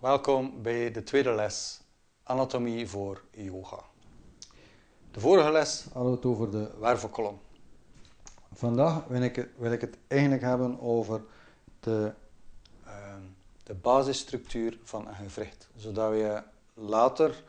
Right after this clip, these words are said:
die basisstructuur kunnen gaan toepassen op alle gewrichten in het lichaam, in de eerste plaats die van de wervelkolom,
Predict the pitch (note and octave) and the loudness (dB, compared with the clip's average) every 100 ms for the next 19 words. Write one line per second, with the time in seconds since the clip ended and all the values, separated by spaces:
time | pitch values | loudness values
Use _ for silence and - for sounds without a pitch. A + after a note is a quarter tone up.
0 | - - - _ - G#2 G#2 C3 C3 B2 | -20 -20 -20 _ -8 -6 4 6 6 2
1 | - B2+ - C3+ C3 B2 A2 A2 G#2 B2+ | -6 -10 -4 -4 -2 -6 -6 -8 -8 -2
2 | C3 - B2+ A#2+ A#2 G#2+ - - A#2+ A#2 | -2 -2 -8 -8 -8 -8 -10 0 2 4
3 | G#2 A2 - A2 G2+ G#2+ - C3+ C3+ A2+ | 2 -2 -2 -6 -6 -8 -8 -8 -6 -8
4 | G#2+ A#2+ - A#2 - A2 G#2 - - G#2 | -4 -4 -4 -12 -6 -6 -6 -10 -12 -8
5 | G#2+ G#2 G2 G2+ F#2+ G#2 C3 - C#3 C#3+ | -8 -8 -10 -8 -6 -6 -8 -10 -12 -12